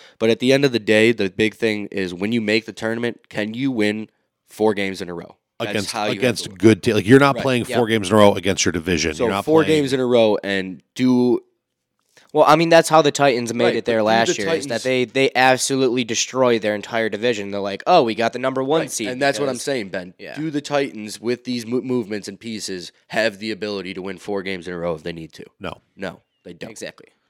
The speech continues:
Speaker 1: So
Speaker 2: No, because you're not gonna go to the playoffs and just be able to hand Derrick Henry the football forty times
Speaker 1: Nope.
Speaker 2: and win a football game. There, you're,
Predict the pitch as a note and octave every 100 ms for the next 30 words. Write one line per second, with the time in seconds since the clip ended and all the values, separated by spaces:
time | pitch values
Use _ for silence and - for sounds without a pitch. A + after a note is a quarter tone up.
0 | _ - - E2 - _ _ _ _ _
1 | _ _ - G#2 F#2+ G2 G2+ A#2 A#2+ B2+
2 | A2+ G#2+ G2 - G2 F2+ F#2 G2 F2+ F2
3 | F#2+ F#2 F#2 F#2 F2 E2 - F#2 D#2+ F#2+
4 | D#2+ F#2 F#2+ F2+ D#2+ D#2 _ _ _ _
5 | _ _ _ _ _ - - A#2 G#2+ F#2+
6 | - F#2+ D#2+ - - - - F#2 G2 G2+
7 | E2+ F2 F2+ - E2 D2+ - - _ _
8 | _ _ A2 G#2 G2+